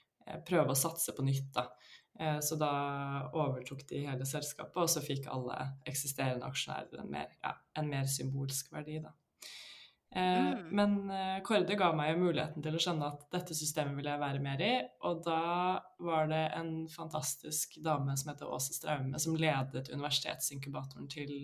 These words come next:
Speaker 1: eh, N T N U, som spurte om jeg ville være leder for marked og kommunikasjon der. Da var jeg tjuefem år, tror jeg, eh, og skulle jo da egentlig tilbake på skolebenken. Eh, og så sa jeg, "Nei, det tror jeg ikke jeg får til.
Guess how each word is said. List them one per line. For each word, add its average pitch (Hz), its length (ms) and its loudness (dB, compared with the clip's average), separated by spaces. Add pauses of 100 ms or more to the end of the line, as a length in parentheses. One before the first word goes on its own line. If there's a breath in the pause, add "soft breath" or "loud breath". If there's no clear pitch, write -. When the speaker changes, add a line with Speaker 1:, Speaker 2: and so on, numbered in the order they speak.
(220)
Speaker 1:
eh, 139 460 -8
N 139 80 -14
T 147 80 -16
N 147 160 -8
U, 311 120 -4 (600 soft breath)
som 185 140 -2
spurte 185 320 0
om 156 80 -2
jeg 156 160 2
ville 156 280 2 (220)
være 151 240 -4
leder 139 240 -4
for - 140 -12
marked 143 260 -10
og 139 60 -8
kommunikasjon 139 680 -4
der. 196 240 0 (300)
Da 160 140 2
var 151 160 -2
jeg 139 380 -4 (1040)
tjuefem 170 480 -6
år, 165 140 -6
tror 170 220 -8
jeg, 247 200 -4 (220)
eh, 165 640 -2
og 175 100 2
skulle 165 300 0
jo 156 80 2
da 147 300 -2
egentlig 139 460 2
tilbake 151 280 -4
på 139 80 -6
skolebenken. 135 600 -4 (880)
Eh, 165 300 -2
og - 100 -2
så 156 80 -2
sa - 220 2
jeg, - 80 -4
"Nei, - 160 0
det - 140 -4
tror - 140 -4
jeg - 100 -4
ikke - 120 -4
jeg - 80 -6
får - 180 -2
til. 175 220 0